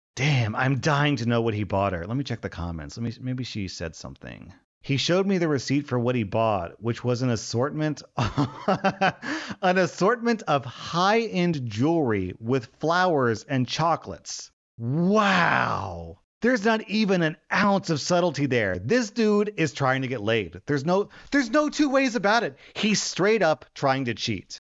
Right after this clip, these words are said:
Also, O P clarifies that she is a very beautiful woman. O P clarifies, if my memory is correct,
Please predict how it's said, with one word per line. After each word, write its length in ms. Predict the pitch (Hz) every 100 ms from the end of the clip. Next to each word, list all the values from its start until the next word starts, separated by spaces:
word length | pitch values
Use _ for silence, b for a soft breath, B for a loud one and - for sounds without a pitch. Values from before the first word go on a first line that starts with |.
| -
Also, 440 | 139 131 143 123 117
O 160 | 131
P 160 | 135 127
clarifies 640 | - 120 120 120 117 107
that 120 | 120
she 140 | - 113
is 260 | 107 110
a 80 | 107
very 220 | 101 104
beautiful 400 | 92 101 101 101
woman. 480 | 90 98 92 80 101 - _
O 100 | 120
P 160 | 123 120
clarifies, 760 | 110 110 101 98 87 73 64 -
if 180 | 98 95
my 180 | 107
memory 360 | 107 101 113 117
is 120 | 107
correct, 540 | - 95 95 113 110